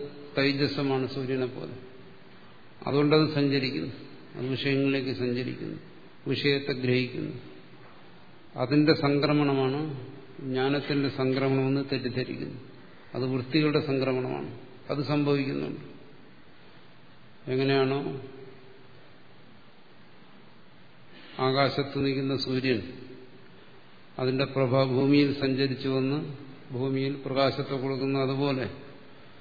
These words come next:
ഉള്ളിലിരിക്കുന്ന ജ്ഞാനസൂര്യൻ അതിന്റെ പ്രഭ ഇന്ദ്രിയങ്ങളിലൂടെ പുറത്തുപോയി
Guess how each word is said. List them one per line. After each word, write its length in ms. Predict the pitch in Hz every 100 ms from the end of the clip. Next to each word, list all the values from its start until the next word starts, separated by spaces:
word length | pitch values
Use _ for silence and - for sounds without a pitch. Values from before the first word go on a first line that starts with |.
| - - - -
ഉള്ളിലിരിക്കുന്ന 800 | 135 131 147 147 143 135 143 143 160 143 -
ജ്ഞാനസൂര്യൻ 760 | 139 139 139 139 135 131 135 - - - - - - - - - - -
അതിന്റെ 360 | 123 131 139 139
പ്രഭ 260 | - 135 107 135 120 - - 147
ഇന്ദ്രിയങ്ങളിലൂടെ 920 | 131 131 135 139 139 139 135 135 139 139
പുറത്തുപോയി 720 | 131 127 127 143 131 131 139